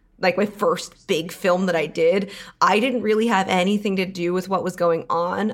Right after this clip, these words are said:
Uh, it's Dancing Man, the documentary. It was, like, this whole thing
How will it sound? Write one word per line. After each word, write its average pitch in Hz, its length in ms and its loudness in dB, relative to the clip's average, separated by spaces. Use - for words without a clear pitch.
Uh, 170 200 -4
it's - 100 -10
Dancing 185 360 -2
Man, 190 300 0
the 196 100 -6
documentary. 196 720 -2
It 185 80 0
was, 170 180 -4
like, 160 160 -4
this 175 120 -10
whole 170 160 0
thing 160 480 -6